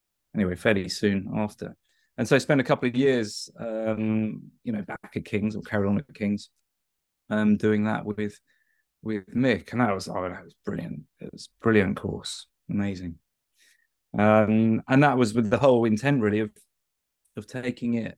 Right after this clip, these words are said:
of taking it forwards. Um,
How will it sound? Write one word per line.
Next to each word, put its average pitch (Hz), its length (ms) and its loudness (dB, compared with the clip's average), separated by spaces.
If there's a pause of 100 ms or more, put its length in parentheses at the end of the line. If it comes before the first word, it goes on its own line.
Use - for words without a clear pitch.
(160)
of 107 140 -8
taking 120 460 0
it 107 200 -6
forwards. 113 760 -2 (720)
Um, 110 720 -2